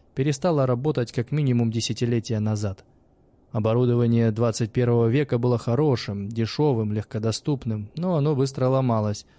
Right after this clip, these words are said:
поскольку именно такую стратегию приняли концерны, заваливающие рынки все более новыми моделями компьютеров, мобилок, фотоаппаратов, телевизоров и плееров.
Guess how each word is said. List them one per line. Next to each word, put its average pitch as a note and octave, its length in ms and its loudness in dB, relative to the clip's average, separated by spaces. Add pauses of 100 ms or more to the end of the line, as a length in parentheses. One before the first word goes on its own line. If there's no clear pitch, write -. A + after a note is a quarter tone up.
(320)
поскольку A2 640 -2
именно A#2 440 0
такую C3 360 -2
стратегию A2+ 680 -2
приняли B2+ 420 0
концерны, A2+ 760 -2 (840)
заваливающие A2+ 760 0
рынки C3 280 0
все A#2 220 -4
более A#2 300 2
новыми A#2 380 0
моделями A2 500 0
компьютеров, B2 760 -2
мобилок, A2+ 640 0
фотоаппаратов, A2+ 880 -2
телевизоров A#2+ 680 0
и C3+ 120 -8
плееров. G#2 480 -2